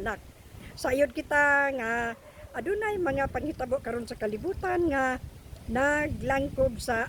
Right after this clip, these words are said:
anak og mga ginikanan, no? So, ato diring hisgutan kung makumpel ba ang anak nga mubayad sa ginikanan. Ang atong tubag ni ana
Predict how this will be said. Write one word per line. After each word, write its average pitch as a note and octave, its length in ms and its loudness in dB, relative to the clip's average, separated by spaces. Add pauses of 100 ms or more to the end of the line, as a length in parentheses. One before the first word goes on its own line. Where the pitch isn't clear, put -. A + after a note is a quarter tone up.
anak A3+ 320 -2 (160)
og A3+ 160 0 (640)
mga A#3 320 0 (160)
ginikanan, A#3 960 0
no? C#4 160 2
So, B3+ 480 4 (640)
ato G#4+ 320 0
diring F#4 320 2
hisgutan B3+ 480 -2
kung C4 160 2
makumpel D#4 800 0
ba B3 320 0 (400)
ang C4+ 160 0
anak B3+ 320 2 (240)
nga C#4 240 2
mubayad E4 1040 0
sa - 160 -6
ginikanan. A3 640 -4 (400)
Ang C4 80 -2
atong G4 320 0
tubag C#4+ 240 -4
ni B3 160 -4
ana A#3 320 -2